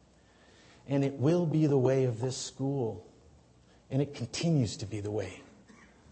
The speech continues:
of this school. It's the way of Jesus. And as a consequent and as a result, it should be the way of Tyndale.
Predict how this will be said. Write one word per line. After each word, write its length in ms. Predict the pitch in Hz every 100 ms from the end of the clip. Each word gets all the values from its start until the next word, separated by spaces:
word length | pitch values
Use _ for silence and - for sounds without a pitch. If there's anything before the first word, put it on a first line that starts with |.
| -
of 160 | - 101
this 140 | 95
school. 500 | - - 107 95 - - - _ _ _ _ _ _ _ _ _ - - - - -
It's 160 | 120 -
the 120 | 147
way 240 | 135 135
of 100 | 135
Jesus. 640 | - 170 175 - - - - - _ _ _ _ _ - - - - - -
And 140 | 131
as 100 | 135
a 60 | 143
consequent 1000 | - 185 185 180 - 180 165 - - - - - - - _ _ - - -
and 160 | 139 143
as 160 | 147
a 60 | 160
result, 760 | 156 156 117 135 113 - - - - - _ - _ _ _ _ - - - _
it 160 | 131 131
should 380 | - 156 151 101
be 300 | 98 - - - - - - - _ _ _ _ -
the 80 | 120
way 220 | 117 117
of 120 | 107
Tyndale. 460 | - 107 95 92